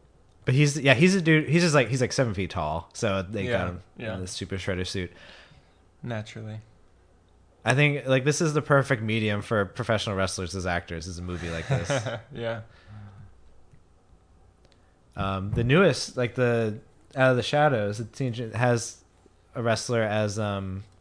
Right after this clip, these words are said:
Speaker 1: Rocksteady.
Speaker 2: Oh, okay.
Speaker 1: The guy who plays Rocksteady.
Speaker 2: All right.
Speaker 1: I was so happy to see Bebop and Rocksteady in that movie.
Speaker 2: I know. Like, I,
Speaker 1: It was, like,
Speaker 2: I feel like
Speaker 1: years <laughs>
Speaker 2: that,
Speaker 1: that I've been
Speaker 2: that's what this
Speaker 1: waiting.
Speaker 2: medi-, this movie should have been. I think Eastman and Laird were, like, against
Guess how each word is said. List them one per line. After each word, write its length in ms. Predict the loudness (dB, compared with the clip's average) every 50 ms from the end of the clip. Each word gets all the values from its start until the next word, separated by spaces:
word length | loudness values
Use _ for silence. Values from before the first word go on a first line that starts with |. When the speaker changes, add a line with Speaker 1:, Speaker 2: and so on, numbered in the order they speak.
| _ _
Speaker 1:
Rocksteady. 640 | 0 0 0 0 -2 2 2 2 2 2 0 -4 -8 -12 _ -12
Speaker 2:
Oh, 540 | -8 -4 -2 0 0 0 0 0 0 -2 -2
okay. 280 | -4 -4 -6 -6 -6 -6
Speaker 1:
The 60 | -6
guy 160 | -4 -2 -2 -2
who 60 | -2
plays 220 | -2 -4 -4 -2
Rocksteady. 480 | -2 -2 -2 -2 -6 -6 -4 -4 -2 -2
Speaker 2:
All 60 | -2 -2
right. 300 | -2 -2 -4 -4 -8 -10 -14 -18 -20 -20 -20 _ -20 _ -20 -20 -20 _ _ _ _ _ _ _ _ -20 -20 _ _ _ _ _ _ _ _ _ _ _ _ _ _ _ _ _ _ _ _ _ _ _ _ _ _ _ _ _ _ _ _ _ _ _ _ _ 4
Speaker 1:
I 100 | 6 6
was 100 | 6 8
so 120 | 6 6 8
happy 360 | 8 8 8 6 4 0 0
to 120 | 0 -2
see 180 | -2 -2 -2 -2
Bebop 400 | -2 -2 -2 0 2 2 2 0
and 80 | -2
Rocksteady 460 | -2 -4 -4 -6 -6 -6 -4 -2 -2 -2
in 60 | -2
that 180 | -4 -6 -6 -8
movie. 380 | -8 -8 -8 -6 -6 -8 -6 -6
Speaker 2:
I 160 | -4 -4 -4
know. 440 | -2 -2 -2 0 0 -2 -2 -6 -8 -12 -18 -18 -4
Like, 280 | 0 0 0 0 0 -6 -10
I, 220 | -10 -12 -12 -4
Speaker 1:
It 60 | -2 -2
was, 100 | 0 0
like, 140 | 0 2
Speaker 2:
I 120 | 4 4 6
feel 120 | 8 10
like 80 | 10 10
Speaker 1:
years 120 | 10 10
<laughs> 20 | 8
Speaker 2:
that, 260 | 6 8 8 8 10
Speaker 1:
that 100 | 10 10 10
I've 20 |
been 120 | 10 8 10
Speaker 2:
that's 200 | 10 8 8 10
what 120 | 8 8 8
this 180 | 6 6 6
Speaker 1:
waiting. 260 | 8 8 8 8 8
Speaker 2:
medi-, 100 | 2 2
this 180 | 0 0 2 4
movie 200 | 2 4 4 2
should 200 | 0 0 2 2
have 100 | 2 2
been. 160 | 2 2 2
I 120 | 0 0 2
think 240 | 2 0 0 0
Eastman 400 | -2 -4 -4 -4 -2 -2 -2 0
and 120 | 0 0 0 2
Laird 360 | 2 4 4 4 2 0 0
were, 220 | -2 0 0 2
like, 180 | 2 2 2 0
against 420 | -2 -4 -4 -4 -4 -4 -6 -8